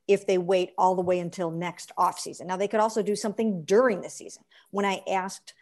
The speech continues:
a salary cap specialist from C B S Sports, Joel Corey, who we've had on our podcast before, and he's excellent at what he does. When I asked him what he would do, he said he would wait and do the extension midway through next season. Now,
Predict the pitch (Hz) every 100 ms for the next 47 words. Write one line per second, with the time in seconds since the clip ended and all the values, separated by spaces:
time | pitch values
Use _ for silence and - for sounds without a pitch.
0 | _ 175 165 - - 208 214 190 - 185
1 | 170 - 175 165 175 170 175 - _ _
2 | - 175 165 - 196 175 170 - 185 -
3 | 160 170 170 - 190 165 156 160 - -
4 | 226 180 170 160 160 - 170 170 170 160
5 | 170 160 175 170 170 - - 208 - 170
6 | 170 165 165 165 160 156 160 - - -
7 | 226 208 196 196 190 175 170 285 302 180
8 | 170 160 - _ - 320 285 302 262 214
9 | 240 247 190 - 190 185 170 _ 165 220
10 | 226 - 214 202 185 - 202 190 185 -
11 | _ - 151 - - 202 269 269 277 269
12 | 277 254 247 - 262 190 - - 190 175